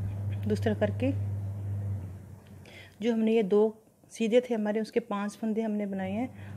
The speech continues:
अब पहले के जो ये दो फंदे हैं, एक और ये दो, इन दोनों को हम back side से ऐसे सीधा बुन लेंगे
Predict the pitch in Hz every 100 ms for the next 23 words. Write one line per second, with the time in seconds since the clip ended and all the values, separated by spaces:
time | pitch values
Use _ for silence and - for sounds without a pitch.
0 | - 196 - 196 190 202 247 262 214 220
1 | 214 196 208 208 214 208 190 196 202 196
2 | 196 220 202 190 185 190 156 170 - -
3 | - - - 233 226 226 233 226 254 285
4 | - - - - - - _ _ _ _
5 | _ _ _ _ _ - 202 269 - -
6 | - - - 190 185 214 208 214 196 294
7 | 302 - _ _ _ _ _ _ - 180
8 | 196 220 240 262 269